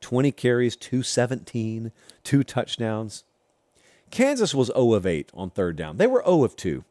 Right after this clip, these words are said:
on fourth down. Those are padlock stats. That's pretty tough. If you told me Texas looks like the best team in the country, I wouldn't argue with you. I've seen them in person once. I'll see them again this Saturday.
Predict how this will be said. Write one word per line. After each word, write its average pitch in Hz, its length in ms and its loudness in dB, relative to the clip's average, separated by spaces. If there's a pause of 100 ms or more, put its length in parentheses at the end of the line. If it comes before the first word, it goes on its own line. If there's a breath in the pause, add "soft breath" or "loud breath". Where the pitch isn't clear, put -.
(180)
on 98 140 -2
fourth 85 340 -8
down. 67 280 -14 (500)
Those 285 180 2
are 156 60 0
padlock 85 440 -2
stats. 69 380 -10 (160)
That's 165 160 0
pretty 117 220 0
tough. 73 380 -6 (1080 soft breath)
If - 440 -2
you 285 140 6
told 240 220 4
me 202 140 0
Texas 165 400 0
looks 151 220 0
like 135 160 2
the 131 60 -4
best 135 200 2
team 143 160 -2
in 127 60 -2
the 117 60 -4
country, 120 340 -2
I 110 40 4
wouldn't 110 240 0
argue 78 280 -6
with 64 160 -10
you. 58 80 -16 (580)
I've 117 140 -2
seen 170 180 2
them 160 100 2
in 151 80 0
person 151 380 0
once. 170 340 2
I'll 101 140 -4
see 160 220 2
them 156 100 4
again 151 300 2
this 156 160 0
Saturday. 156 500 4